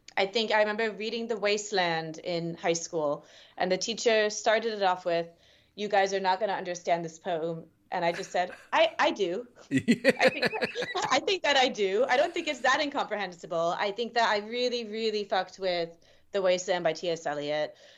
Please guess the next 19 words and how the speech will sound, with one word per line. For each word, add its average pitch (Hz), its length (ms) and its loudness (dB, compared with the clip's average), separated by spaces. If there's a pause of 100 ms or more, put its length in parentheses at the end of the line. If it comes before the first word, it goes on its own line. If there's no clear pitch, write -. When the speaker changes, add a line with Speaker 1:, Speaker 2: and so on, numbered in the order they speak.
(140)
Speaker 1:
And 180 100 2
I 185 60 2
think 190 160 -2
I 185 80 4
still 190 260 0
go 190 140 2
back 160 240 0
to 175 60 -8
that. 165 200 2
Of - 100 -8
course, 277 300 2
Prufrock 196 640 0
is 180 220 -8
the 190 140 -8
teenage, 170 760 -2
like, 165 300 2
Speaker 2:
Right. 175 140 -4
Speaker 1:
incel 156 500 0 (360)
love. 160 420 -2